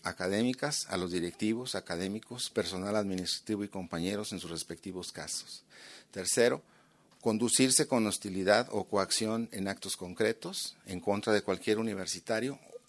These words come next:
o grupo de universitarios por razones ideológicas o de orden puramente personal. Octavo,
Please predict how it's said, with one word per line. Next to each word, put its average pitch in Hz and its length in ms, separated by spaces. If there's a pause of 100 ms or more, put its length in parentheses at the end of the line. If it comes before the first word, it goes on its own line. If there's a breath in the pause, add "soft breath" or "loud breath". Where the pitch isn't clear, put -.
o 95 120
grupo 123 400
de 95 80
universitarios 107 720
por 95 140
razones 101 420
ideológicas 98 880 (440 loud breath)
o 113 260
de 101 160
orden 113 420 (140)
puramente 101 680 (680 soft breath)
personal. 80 540 (2250 soft breath)
Octavo, 147 680